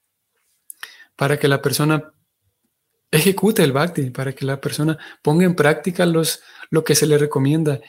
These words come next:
principalmente el canto del mantra, principalmente el canto en congregación, que yo dedique tiempo de mi vida diaria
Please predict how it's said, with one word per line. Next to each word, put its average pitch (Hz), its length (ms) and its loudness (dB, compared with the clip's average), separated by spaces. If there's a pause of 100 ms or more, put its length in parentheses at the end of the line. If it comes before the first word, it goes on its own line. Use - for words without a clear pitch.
(160)
principalmente 156 760 2
el 180 100 0
canto 156 300 0
del 135 140 2
mantra, 143 420 -4 (800)
principalmente 147 800 2 (220)
el 131 100 -2
canto 139 300 0
en 135 80 0
congregación, 131 840 -2 (220)
que 139 140 0
yo 147 120 6
dedique 151 380 4
tiempo 151 500 0
de 147 120 2
mi 139 160 0
vida 156 400 0
diaria 160 600 0